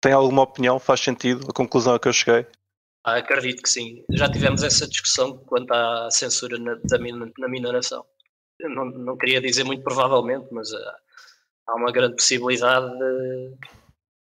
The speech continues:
Speaker 2: as mining pools virem a censurar transações por isto ou por aquilo.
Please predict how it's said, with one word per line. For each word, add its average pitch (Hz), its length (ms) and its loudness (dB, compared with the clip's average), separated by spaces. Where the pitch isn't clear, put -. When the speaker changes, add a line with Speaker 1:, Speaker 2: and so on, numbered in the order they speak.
Speaker 2:
as - 80 0
mining 127 380 0
pools 131 680 0
virem 123 540 0
a 120 260 -8
censurar 123 580 4
transações 123 600 0
por 120 140 -10
isto 117 200 -8
ou 117 40 -14
por 120 140 -16
aquilo. - 260 -18